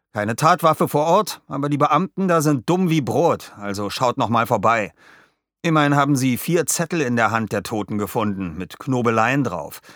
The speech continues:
Ich bin nicht der Tüftler-Typ, aber ich schätze, die Dinger zu lösen wäre ein guter Startpunkt. Der Museumsdirektor Henry Winchester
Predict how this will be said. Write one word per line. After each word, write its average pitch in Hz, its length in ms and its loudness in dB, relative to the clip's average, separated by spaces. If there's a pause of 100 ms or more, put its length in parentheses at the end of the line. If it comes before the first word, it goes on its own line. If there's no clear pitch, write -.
(680)
Ich - 180 -4
bin 95 140 -6
nicht 87 160 -12
der 82 100 -10
Tüftler-Typ, 95 640 -6
aber 107 180 2
ich 120 100 0
schätze, 160 320 2
die 143 120 2
Dinger 151 280 2
zu - 120 -2
lösen 147 480 2
wäre 131 120 0
ein 120 120 0
guter 135 300 0
Startpunkt. 110 760 -4 (720)
Der 117 80 -8
Museumsdirektor 131 920 2
Henry 143 420 2
Winchester 139 720 -2